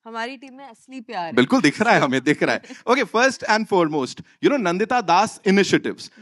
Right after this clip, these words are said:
Speaker 2: तो
Speaker 1: जी।
Speaker 2: ऐसे, ऐसे इनिशिएटिव लेने की वजह से ये नाम है, because ये बड़ा यूनिक सा है अपने आप में।
Speaker 1: जी, मैंने, जब मैं मंटो बनाने वाली थी,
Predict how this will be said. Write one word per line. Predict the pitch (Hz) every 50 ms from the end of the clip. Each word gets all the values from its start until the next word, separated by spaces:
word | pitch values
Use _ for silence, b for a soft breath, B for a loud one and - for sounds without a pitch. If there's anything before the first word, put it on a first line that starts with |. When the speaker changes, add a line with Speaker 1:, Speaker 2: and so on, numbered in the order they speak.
| 208 190
Speaker 2:
तो | 220 233
Speaker 1:
जी। | 202
Speaker 2:
ऐसे, | 190 180 196 185 - 269
ऐसे | 254 233 214 - 262
इनिशिएटिव | - - 156 170 185 - - 220 - 254 240
लेने | 226 220 220 226 240
की | 220 247 240
वजह | 214 220 202 226
से | 220 - 247
ये | 226 220 214
नाम | 196 190 202 254
है, | 269
because | 254 226 262 226
ये | 233
बड़ा | - 247 254 262
यूनिक | 233 196 202 208 220 240 -
सा | - - 208
है | 180 165
अपने | 143 117 - 127 113
आप | 107 107 104 - 104
में। | 98 - - 101 101 208
Speaker 1:
जी, | 185 196 247 277 277 269 247 226
मैंने, | 208 220 226 240 247 262 269 269 269 269 269 247
जब | 208 202 233
मैं | 226 269 277
मंटो | 254 240 233 226 226 294
बनाने | 285 277 254 240 220 214 220
वाली | 214 202 190 190 185 185
थी, | - 196 220 269